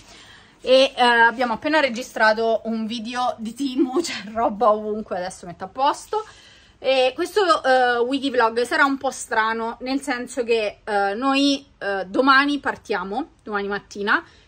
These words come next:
viene Caterina qui e noi ce ne andiamo. Poi ritorniamo mercoledì, spero che Caterina si fermi a dormire anche mercoledì, così la vedo e la vedete anche voi, perché sennò non la vedete voi. Ehm, quindi noi ce ne stiamo andando in vacanza, ma ovviamente i giorni di lunedì, martedì e mercoledì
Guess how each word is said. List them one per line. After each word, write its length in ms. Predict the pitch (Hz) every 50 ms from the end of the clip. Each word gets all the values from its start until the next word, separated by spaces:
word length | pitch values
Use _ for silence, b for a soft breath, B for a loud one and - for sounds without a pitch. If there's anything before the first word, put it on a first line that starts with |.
| B
viene 260 | _ 226 233 233 240 226
Caterina 500 | 214 214 208 226 233 254 247 247 240 - _
qui 200 | - 339 370 427 -
e 120 | - 220
noi 140 | 226 233 226
ce 80 | 214 214
ne 40 | 202
andiamo. 520 | 202 202 196 190 185 175 175 180 180 180 185 b b b b b b b b b _
Poi 140 | - 277 277
ritorniamo 480 | 254 233 214 233 240 247 254 233 220 202
mercoledì, 760 | 196 208 214 233 - - 294 311 330 269 247 220 226 254 233 -
spero 420 | - - - - 285 285 269 226
che 100 | 214 208
Caterina 440 | 202 - 233 208 226 269 269 233 202
si 160 | - 220 196
fermi 280 | 226 220 214 214 214 214
a 60 | 208
dormire 340 | 202 208 214 220 233 226 214
anche 260 | 208 220 214 - 247
mercoledì, 540 | 233 - - - - 262 285 233 202 226 233
così 300 | 180 165 185 - 220 202 - -
la 140 | 196 214
vedo 480 | 220 214 196 196 202 196 202 202 190 -
e 60 | 196
la 80 | 180 175
vedete 260 | 180 180 185 185 196
anche 220 | 180 180 - -
voi, 180 | 214 208 196 175
perché 220 | 165 170 - -
sennò 260 | 170 185 185 196 - - -
non 140 | 190 180 165
la 40 | 165
vedete 300 | 170 170 165 151 156 165
voi. 260 | 165 175 214 330 - B B B B B B B B -
Ehm, 1040 | - 240 247 240 240 240 233 226 226 220 214 214 220 220 220 220 214 214 208 202 196 - _ _ _ - - - _ - - _ -
quindi 240 | - 269 240 247
noi 140 | 254 254 226
ce 80 | 202 240
ne 60 | 220
stiamo 180 | 202 - 208 208
andando 220 | 214 214 214 226
in 60 | 226 214
vacanza, 420 | 240 254 277 285 269 240 - 226
ma 160 | 214 208 202 -
ovviamente 500 | 240 233 220 277 302 285 254 240 185 233
i 40 | 214
giorni 280 | 190 269 285 277 269 240
di 120 | 214 226
lunedì, 340 | 220 220 226 233 226 202 254
martedì 360 | 226 226 220 - 233 214 220
e 40 | 254
mercoledì 880 | 233 226 214 202 - - 226 220 220 202 190 190 220 233 214 208 208 214